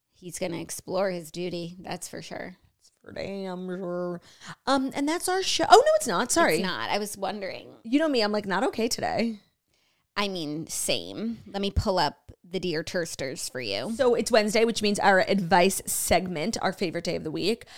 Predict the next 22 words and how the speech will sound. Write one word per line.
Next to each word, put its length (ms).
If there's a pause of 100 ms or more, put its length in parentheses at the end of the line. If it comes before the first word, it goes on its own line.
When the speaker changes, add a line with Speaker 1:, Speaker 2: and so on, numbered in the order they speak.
(240)
Speaker 2:
is 180
Dear 160
Toasters. 480
If 160
you 160
wanna 260
email 240
us, 180
get 140
some 120
advice 240
from 100
your 60
favorite 240
girlies, 440
email 280
dear 180
toasters 400
at 60
gmail 480
dot 280
com, 400